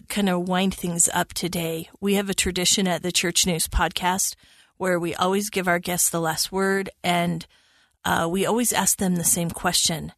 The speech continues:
And that question is, "What do you know now?" And so, Kenneth, what do you know now after winning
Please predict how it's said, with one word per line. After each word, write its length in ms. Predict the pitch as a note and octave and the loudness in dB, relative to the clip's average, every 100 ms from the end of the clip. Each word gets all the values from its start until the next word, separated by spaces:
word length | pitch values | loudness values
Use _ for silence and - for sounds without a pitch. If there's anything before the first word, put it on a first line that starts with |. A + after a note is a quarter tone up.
| _ _ _ - | _ _ _ -6
And 240 | G3 G3 | -2 2
that 180 | G3+ - | 0 0
question 380 | A#3 A3 - F#3 | -2 0 0 0
is, 220 | F3+ - | 0 2
"What 80 | F#3+ | 2
do 60 | |
you 160 | F#3 F3+ | 0 0
know 140 | F3 | 0
now?" 420 | F3 E3+ D#3+ - - _ _ _ _ | 0 -4 -6 -10 -14 _ _ _ _
And 200 | G3 F#3 | -2 0
so, 480 | - G#3+ F#3+ F#3 F#3 | 2 2 2 0 -2
Kenneth, 380 | - A3+ A3+ - - - _ _ | 0 2 0 -2 -18 -20 _ _
what 100 | - | -4
do 80 | E4 | 0
you 140 | D4 A3 | 2 2
know 180 | F#3+ | 2
now 500 | F3+ F3 F3 F3 F3 - | 0 0 2 2 0 0
after 640 | F3+ F3 - F3+ F3 F3 | 0 0 -2 0 0 -2
winning 640 | D#3 F#3 G3 F#3+ F#3+ F#3+ | -2 0 0 2 0 0